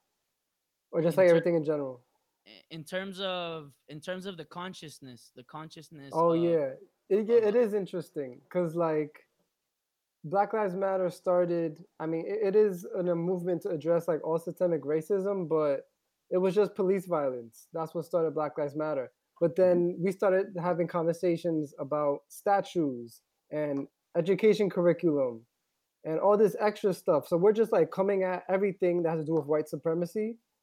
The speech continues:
Speaker 1: And it's, it's, like, kinda funny, but I love it. Like, <laughs> this move, small, it wa-, it started small to address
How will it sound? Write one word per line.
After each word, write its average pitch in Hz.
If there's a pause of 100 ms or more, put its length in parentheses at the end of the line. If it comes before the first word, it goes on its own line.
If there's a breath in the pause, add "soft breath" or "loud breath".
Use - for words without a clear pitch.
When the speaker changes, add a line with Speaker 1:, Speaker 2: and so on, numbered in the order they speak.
(460)
Speaker 1:
And 165
it's, 165
it's, 165
like, 165
kinda 202
funny, 196
but 151
I 156
love 165
it. 131
Like, 139
<laughs> -
this 175
move, 196
small, 220 (200)
it 185
wa-, 196 (180)
it 196
started 233
small 147 (640)
to 175
address 180